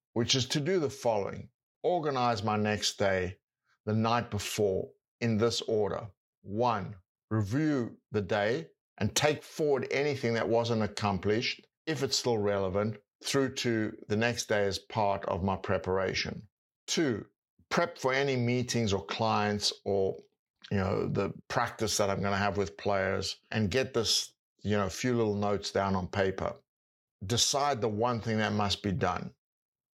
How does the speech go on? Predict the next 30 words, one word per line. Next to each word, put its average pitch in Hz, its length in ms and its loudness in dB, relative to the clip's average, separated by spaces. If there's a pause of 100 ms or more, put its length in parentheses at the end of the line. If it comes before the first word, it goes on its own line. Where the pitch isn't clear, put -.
And 110 300 0
I'm 107 240 2
actually 101 480 0 (480)
pretty 98 420 0
damn 92 300 0
good 95 220 0
at - 120 -6
this. - 380 -4 (580)
But 101 140 -2
then 113 180 2
fourthly, 104 880 -2 (640)
list 131 400 0
two 208 240 2
further 135 480 0
things 107 360 -2
I 104 60 2
want 101 300 0
to 104 80 0
accomplish, 101 840 -2 (760)
and 117 120 0
then 113 220 0
possibly 123 460 2
a 104 60 2
third 180 520 0
thing 107 320 0
from 107 420 0
my 101 380 2 (320)
back 123 280 -2
burner 123 380 2
list 95 480 -2